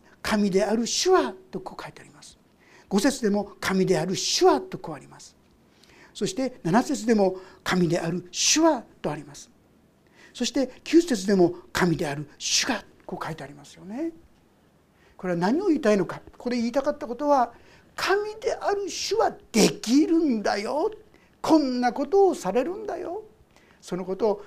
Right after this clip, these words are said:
深く心に覚えるためであったということができるかと思いますね。私たちにも神の御言葉に従うかな、どうしようかなとこう思う時が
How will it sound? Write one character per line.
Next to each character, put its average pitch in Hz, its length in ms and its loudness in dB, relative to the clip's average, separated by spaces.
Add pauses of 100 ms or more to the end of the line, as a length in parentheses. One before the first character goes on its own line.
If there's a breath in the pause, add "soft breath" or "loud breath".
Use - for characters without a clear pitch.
深 - 220 -14
く - 120 -16
心 - 320 -10
に 254 140 -8 (180 loud breath)
覚 160 340 -6
え 170 80 -8
る 170 60 -12
た 175 160 -16
め 262 140 -12 (260 soft breath)
で - 80 -10
あ - 40 -10
っ - 120 -16
た - 120 -20
と - 120 -16
い 156 40 -12
う - 20 -20
こ 208 80 -10
と - 80 -16
が 165 140 -10
で 160 100 -20
き 180 140 -20
る - 40 -20
か - 120 -20
と - 80 -20 (100)
思 - 20 -20
い 202 40 -20 (100)
ま - 60 -20
す - 160 -20
ね。 277 180 -14 (1080 loud breath)
私 - 260 -6
た 202 60 -8
ち - 40 -16
に 214 120 -8
も 302 220 -2 (260 loud breath)
神 165 240 -8
の 165 120 -4
御 170 80 -6
言 220 240 -4
葉 254 100 -2
に 262 140 -4 (100)
従 - 200 -6 (220)
う 233 120 -10 (260)
か 202 100 -8
な、 294 320 2 (180)
ど 208 100 -2
う 196 40 -2
し 202 60 -8
よ 220 80 -4
う - 20 -6
か 240 120 -2
な 359 260 6
と 277 180 -6
こ - 300 2
う 226 60 -2
思 190 160 2
う 170 40 -2
時 - 220 -12
が 160 160 -10